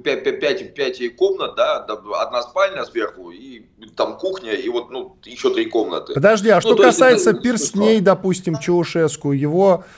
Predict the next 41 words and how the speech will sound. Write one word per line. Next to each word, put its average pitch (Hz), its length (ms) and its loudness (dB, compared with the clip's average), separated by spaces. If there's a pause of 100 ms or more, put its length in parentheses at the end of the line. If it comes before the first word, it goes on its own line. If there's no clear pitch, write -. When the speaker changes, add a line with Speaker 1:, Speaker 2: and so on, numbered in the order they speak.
(180)
Speaker 2:
э, 135 280 2
ну, 180 160 0
кроме 175 260 0
того, 147 220 2
что 139 180 -2
роскошный 147 460 -2
образ 147 240 -2
жизни, 185 260 -2
он 165 160 0
любил 165 340 0
красиво 156 480 0
одеваться. 139 460 0
Кто-то 196 300 0
скажет, 120 400 2
а 151 80 -2
Speaker 1:
Так 139 60 0
Speaker 2:
как 214 100 6
Speaker 1:
это 175 100 2
Speaker 2:
же 185 60 4
Speaker 1:
не 175 60 6
Speaker 2:
вот 165 80 4
Speaker 1:
был 160 100 2
Speaker 2:
ра-, 175 100 6
Speaker 1:
роскошный 170 480 -2
образ 143 300 0
жизни, 135 260 -4
Speaker 2:
а 139 100 6
Speaker 1:
ни - 140 -8
в - 20 -12
Speaker 2:
к-, - 40 -10
Speaker 1:
коем 180 120 -2
Speaker 2:
кто-то 254 280 4
скажет, 190 340 4
Speaker 1:
случае. 156 140 0
Speaker 2:
Раиса 240 240 0
Горбачева 202 640 2
тоже 208 320 2
очень 202 300 0
любила 175 420 0
роскошно 156 540 -2
одеваться. 123 600 -6